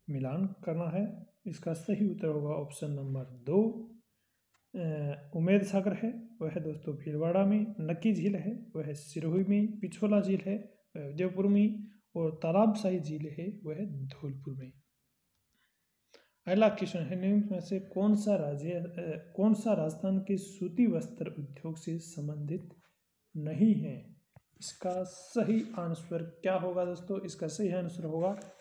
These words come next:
ऑप्शन नंबर तीन, बिरला कॉरपोरेशन चित्तौड़गढ़। मेवाड़ शुगर मिल अवस्थित है।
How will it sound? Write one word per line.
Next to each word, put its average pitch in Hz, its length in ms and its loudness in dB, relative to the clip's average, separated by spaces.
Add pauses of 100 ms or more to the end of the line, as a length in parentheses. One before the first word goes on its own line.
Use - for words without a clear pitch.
ऑप्शन 170 340 -4
नंबर 143 340 -4
तीन, 196 680 0
बिरला 180 420 2 (400)
कॉरपोरेशन 165 640 -2 (140)
चित्तौड़गढ़। 147 600 -6 (2500)
मेवाड़ 196 400 8
शुगर 175 340 0
मिल 180 460 2
अवस्थित 180 420 2
है। - 360 -2